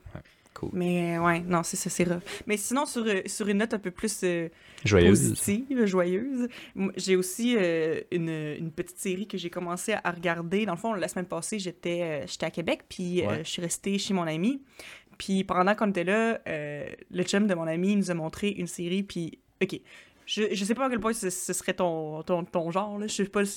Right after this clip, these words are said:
Speaker 2: à quel point je suis genre,
Speaker 1: C'est «
Speaker 2: Ah
Speaker 1: une
Speaker 2: oui, faut
Speaker 1: comédie
Speaker 2: absolument que tu
Speaker 1: musicale ?
Speaker 2: le regardes. » Non. Mais,
Speaker 1: Ok.
Speaker 2: mais c'est juste parce que moi, j'ai trouvé ça vraiment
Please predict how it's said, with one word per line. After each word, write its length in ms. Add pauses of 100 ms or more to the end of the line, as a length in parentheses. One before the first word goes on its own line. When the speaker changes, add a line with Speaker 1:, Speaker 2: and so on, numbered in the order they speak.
Speaker 2:
à 100
quel 120
point 180
je 60
suis 300
genre, 180
Speaker 1:
C'est « 60
Speaker 2:
Ah 20
Speaker 1:
une 60
Speaker 2:
oui, 60
faut 60
Speaker 1:
comédie 220
Speaker 2:
absolument 120
que 20
tu 60
Speaker 1:
musicale ? 100
Speaker 2:
le 60
regardes. » 260 (380)
Non. 140 (300)
Mais, 220
Speaker 1:
Ok. 160 (880)
Speaker 2:
mais 120
c'est 140
juste 260
parce 240
que 100
moi, 180
j'ai 120
trouvé 220
ça 160
vraiment 540